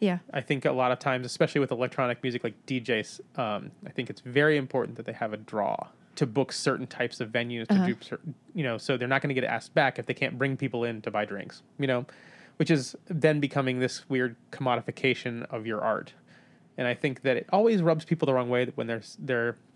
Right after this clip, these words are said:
Speaker 2: asked to show their worth by likes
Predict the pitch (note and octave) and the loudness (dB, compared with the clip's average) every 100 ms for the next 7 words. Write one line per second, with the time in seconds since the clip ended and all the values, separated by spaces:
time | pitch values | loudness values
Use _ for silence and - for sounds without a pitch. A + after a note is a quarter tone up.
0 | _ - - - B2+ - - - A#2+ A2+ | _ -20 -16 -6 -6 -6 -14 -4 -2 -2
1 | G#2+ - - - E3 D3+ C3 A2 C3 D#3+ | -6 -12 -12 4 6 6 4 4 4 4
2 | - - - - B2 B2+ A#2 G#2 - - | 0 -20 -20 -12 2 4 4 2 0 -4
3 | - | -12